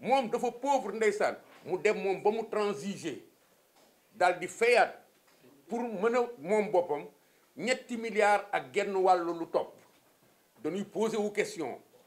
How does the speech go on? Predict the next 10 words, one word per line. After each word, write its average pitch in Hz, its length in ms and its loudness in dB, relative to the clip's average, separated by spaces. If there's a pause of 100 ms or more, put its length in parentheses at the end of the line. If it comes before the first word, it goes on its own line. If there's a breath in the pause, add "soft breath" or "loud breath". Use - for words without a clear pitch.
(120)
su - 180 -12
ko 220 100 2
defee 196 260 0
ba 180 120 0
pare 151 280 -2
ci 175 200 -14
affaire 190 280 -2
bi 147 200 -8
lan 175 300 0
la. 101 120 -6